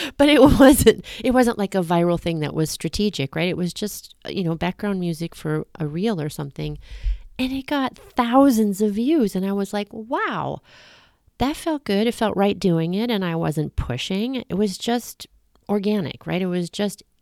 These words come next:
I was flowing. And that's what Kriya is. Kriya is that flow. So how do you, how do you identify when you're in Kriya,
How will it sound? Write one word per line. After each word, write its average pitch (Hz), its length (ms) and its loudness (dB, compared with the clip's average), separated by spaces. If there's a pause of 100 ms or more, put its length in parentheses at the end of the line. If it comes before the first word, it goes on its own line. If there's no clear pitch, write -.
(100)
I 175 100 -2
was 165 180 -2
flowing. 156 640 -4 (800)
And 185 220 -4
that's 190 400 -6
what 185 160 -8
Kriya 156 460 -6
is. - 400 -14 (300)
Kriya 185 400 -6
is 156 380 -8 (320)
that - 240 -12
flow. - 420 -20 (880)
So 180 720 -2 (640)
how 240 800 -10 (280)
do 202 160 -6
you, 185 420 -8 (680)
how 226 460 -6
do 320 100 -8
you 269 180 -6
identify 156 920 -6 (240)
when 160 180 -2
you're 147 220 -6
in 208 240 -2
Kriya, 214 500 -2